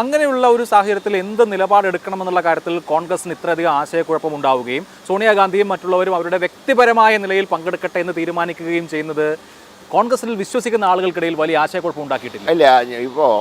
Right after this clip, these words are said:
Speaker 2: അതിനെക്കുറിച്ച് പാർട്ടി ഒഫീഷ്യലായിട്ട് തീരുമാനം എടുക്കുന്നതിന് മുമ്പ് ഇന്ത്യ മുന്നണിയുമായിട്ട്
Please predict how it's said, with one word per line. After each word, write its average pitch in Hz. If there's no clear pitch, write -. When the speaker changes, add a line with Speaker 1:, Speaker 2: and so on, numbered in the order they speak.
Speaker 2:
അതിനെക്കുറിച്ച് 139
പാർട്ടി 113
ഒഫീഷ്യലായിട്ട് 135
തീരുമാനം 107
എടുക്കുന്നതിന് 107
മുമ്പ് 92
ഇന്ത്യ 202
മുന്നണിയുമായിട്ട് 127